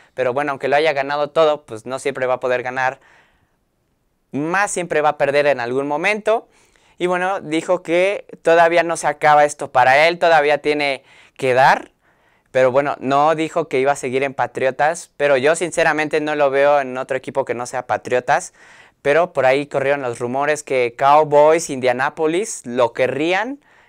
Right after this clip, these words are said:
y definitivamente tendrían que desembolsar una fuertísima cantidad de millones de dólares para adquirir a Tom Brady. Su contrato termina en marzo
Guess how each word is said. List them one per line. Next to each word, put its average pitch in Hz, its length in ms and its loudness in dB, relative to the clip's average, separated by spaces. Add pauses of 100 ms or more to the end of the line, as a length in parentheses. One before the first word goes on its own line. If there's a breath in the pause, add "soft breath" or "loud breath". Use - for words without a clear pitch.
(100)
y - 80 -8
definitivamente 185 920 -2
tendrían 165 420 -6
que 185 420 -6
desembolsar 127 680 -2
una 180 240 -4
fuertísima 147 840 0
cantidad 143 560 0 (280)
de 135 140 -2
millones 139 540 -4
de 127 100 0
dólares 165 420 2
para 131 220 0
adquirir 135 420 -4
a 143 80 0
Tom 143 220 -4
Brady. 185 400 0 (360 loud breath)
Su 147 400 -4
contrato 160 920 0
termina 156 480 -2
en 151 100 -6
marzo 208 580 0